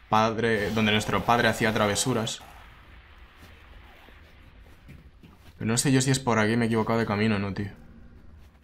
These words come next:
Me preocupa. Pero bueno. Vale.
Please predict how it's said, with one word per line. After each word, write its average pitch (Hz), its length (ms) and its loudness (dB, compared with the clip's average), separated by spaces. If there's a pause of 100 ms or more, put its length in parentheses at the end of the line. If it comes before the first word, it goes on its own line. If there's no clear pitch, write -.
Me 107 140 -2
preocupa. 104 420 -2 (600)
Pero 101 200 -4
bueno. - 200 -10 (2500)
Vale. 156 200 -2